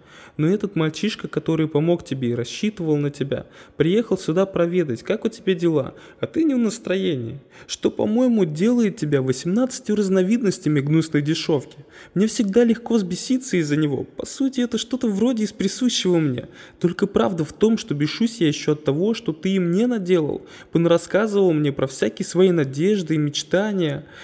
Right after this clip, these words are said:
Так что не мог мне не понравиться. Оно ведь было бы куда легче, если бы ты мне никогда не нравился или никогда не вызывал во мне доверия.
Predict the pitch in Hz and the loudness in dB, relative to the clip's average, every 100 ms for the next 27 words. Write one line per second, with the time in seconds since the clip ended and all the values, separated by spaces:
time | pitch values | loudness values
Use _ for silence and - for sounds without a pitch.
0 | - - - - - 190 190 190 233 254 | -20 -4 -2 -2 0 2 4 4 4 2
1 | 233 226 220 214 214 214 175 143 - - | 2 2 2 0 -2 0 -2 -4 -10 -14
2 | - - - 135 175 202 180 160 214 214 | -20 -20 -6 0 2 2 0 0 2 2
3 | 202 175 170 165 190 220 240 - 196 190 | 0 -2 -6 0 2 2 0 -2 -2 -2
4 | 202 202 196 220 214 214 220 214 180 165 | -2 -2 -2 0 2 2 0 -2 -2 0
5 | 214 202 190 180 151 131 156 170 185 190 | 2 2 4 6 4 0 -2 0 0 2
6 | 202 175 220 220 202 190 196 190 214 190 | 0 2 0 0 0 0 0 0 -2 0
7 | 190 190 170 175 175 196 170 139 | 0 0 0 0 0 0 0 -2